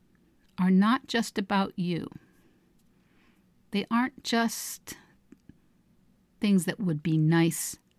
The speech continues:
for you. Because if you have that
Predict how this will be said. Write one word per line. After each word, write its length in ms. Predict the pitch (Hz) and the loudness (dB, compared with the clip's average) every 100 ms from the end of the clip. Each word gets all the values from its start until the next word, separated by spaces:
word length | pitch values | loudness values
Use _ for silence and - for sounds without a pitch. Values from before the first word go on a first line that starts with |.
| _ _ _ | _ _ _
for 240 | - - 160 | -20 -6 -2
you. 320 | 156 147 123 - _ _ _ _ _ _ _ _ _ _ _ _ _ _ _ _ | 0 0 -4 -12 _ _ _ _ _ _ _ _ _ _ _ _ _ _ _ _
Because 220 | 185 190 | -2 0
if 180 | 185 180 | 2 2
you 220 | 214 269 | 4 4
have 340 | 285 247 214 170 | 4 4 4 4
that 260 | 180 202 | 2 0